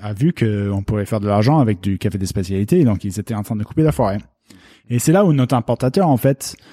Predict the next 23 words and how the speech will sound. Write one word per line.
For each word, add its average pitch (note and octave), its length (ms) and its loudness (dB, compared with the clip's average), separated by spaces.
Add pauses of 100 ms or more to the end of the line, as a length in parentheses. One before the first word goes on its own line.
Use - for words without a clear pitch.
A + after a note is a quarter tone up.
(340)
qui A#2 220 0
est G#2+ 140 2
un G#2 120 0
plus B2+ 180 2
gros A#2 140 4 (720)
acteur A2 320 -2
économique A2 360 -2
que A#2 80 -2
nous C3 200 2
dans C3 160 2
la G#2 80 0
région, G2+ 380 0 (640)
allait A2+ 260 2
voir G#2+ 140 0
la G#2 60 0
maire B2+ 260 0
et C3 80 0
a G#2 80 -2
dit, « G2+ 300 -4 (720)
Déjà, C3 480 2
j'en A2 160 -2
achète A2 400 -2 (160)
pas - 140 -4